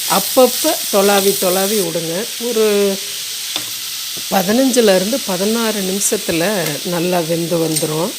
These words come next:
பெரும்பாலும் இந்த மாதிரி குண்டு சுரைக்காய் வந்து இந்த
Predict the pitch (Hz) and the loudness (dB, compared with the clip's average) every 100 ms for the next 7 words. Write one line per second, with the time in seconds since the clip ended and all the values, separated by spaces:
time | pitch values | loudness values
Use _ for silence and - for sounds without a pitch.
0 | - - - - - - - - - - | -10 -12 -12 -12 -12 -6 -4 -4 -8 -2
1 | 208 190 254 269 262 277 277 233 202 208 | 2 4 4 2 2 2 0 0 0 0
2 | 240 185 214 240 269 254 220 202 202 214 | -2 0 0 0 0 2 4 2 2 2
3 | 196 180 180 170 175 240 - 202 202 220 | 2 2 0 -2 -4 -4 -8 -6 -4 0